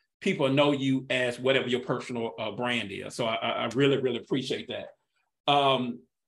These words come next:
the next thing I got, I jotted down, uh, is I want to deal with, uh, she mentioned D E I,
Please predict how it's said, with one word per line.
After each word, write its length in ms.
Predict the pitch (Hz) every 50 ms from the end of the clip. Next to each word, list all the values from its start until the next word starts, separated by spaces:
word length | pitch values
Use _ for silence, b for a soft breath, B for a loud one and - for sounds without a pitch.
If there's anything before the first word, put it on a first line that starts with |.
| _ _ _ -
the 120 | 120 139
next 460 | 139 156 175 220 269 277 - - - -
thing 460 | 185 175 175 170 170 165 156 151 - -
I 80 | 139
got, 320 | 135 131 156 156 147 - -
I 120 | 135 123
jotted 400 | 120 139 156 147 151 143 123 120
down, 500 | 135 143 147 143 135 123 113 120 135 - - - _ _ _ _ - - _ _
uh, 280 | - 131 131 123 120 117 -
is 160 | 131 127 120
I 120 | 135 139 139
want 260 | 143 156 151 147 147
to 80 | - 135
deal 400 | 120 113 127 135 143 143 135 131
with, 440 | 120 123 127 120 120 120 120 - - _
uh, 260 | 131 120 120 120 113 113 - -
she 200 | - - - 165
mentioned 440 | 147 147 147 147 147 147 127 120 120
D 320 | 135 139 139 127 127 123 127
E 40 | 127
I, 260 | 123 123 110 98 -